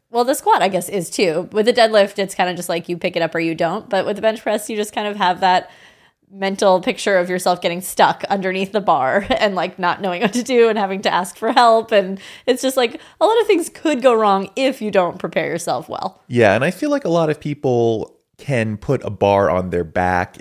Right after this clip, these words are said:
Speaker 2: and feel like, "Okay, I can support this for a little bit," but a bar kind of, like, dangling over your face, basically,
Speaker 1: <laughs>
Speaker 2: and your upper body is much less, like,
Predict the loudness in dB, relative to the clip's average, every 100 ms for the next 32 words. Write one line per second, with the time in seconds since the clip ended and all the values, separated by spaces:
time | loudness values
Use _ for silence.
0 | -6 -6 -6 -6 -2 0 0 2 0 2
1 | 2 2 -2 -6 -10 -10 0 0 0 -2
2 | -4 -4 -2 -2 0 -4 -2 -4 -2 -4
3 | -4 -6 _ _ _ _ -4 0 2 4
4 | 6 4 2 2 2 4 2 0 -2 0
5 | 0 -2 -2 0 -2 0 -2 -4 -2 -2
6 | -2 -2 -4 -4 -2 -2 0 0 -2 -6
7 | -16 -6 -2 0 0 0 2 2 2 -2
8 | 0 -2 -2 -2 0 0 -2 -4 -4 -8